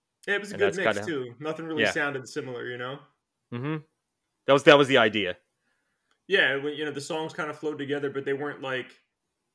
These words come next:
Speaker 1: "Oh, this sounds just like this song, this sounds just like this song." That wasn't the case whatsoever. Uh, now, next up,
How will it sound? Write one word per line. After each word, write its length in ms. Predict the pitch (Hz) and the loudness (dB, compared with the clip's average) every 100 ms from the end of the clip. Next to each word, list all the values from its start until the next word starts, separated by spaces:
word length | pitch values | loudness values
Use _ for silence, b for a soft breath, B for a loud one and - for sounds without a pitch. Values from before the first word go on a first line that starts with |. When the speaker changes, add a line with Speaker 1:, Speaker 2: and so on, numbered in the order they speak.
| - | -10
Speaker 1:
"Oh, 140 | 143 | -6
this 180 | 127 139 | -6 -6
sounds 240 | 156 139 131 | -6 -8 -8
just 140 | 131 | -12
like 100 | 127 | -10
this 160 | 127 127 | -10 -10
song, 220 | 123 123 | -12 -12
this 120 | 127 | -12
sounds 260 | 143 127 123 | -10 -12 -12
just 140 | 123 | -16
like 100 | 120 | -14
this 160 | 120 - | -14 -14
song." 180 | 123 | -14
That 120 | 127 135 | -10 -10
wasn't 180 | 131 | -10
the 40 | 127 | -14
case 300 | - 123 - | -12 -12 -12
whatsoever. 600 | 127 - 123 123 - - _ _ _ b b b b b | -16 -14 -14 -14 -16 -20 _ _ _ b b b b b
Uh, 220 | 143 143 | -4 -2
now, 160 | 139 147 | 0 0
next 320 | 151 208 - | 2 0 0
up, 260 | 160 127 | -4 -4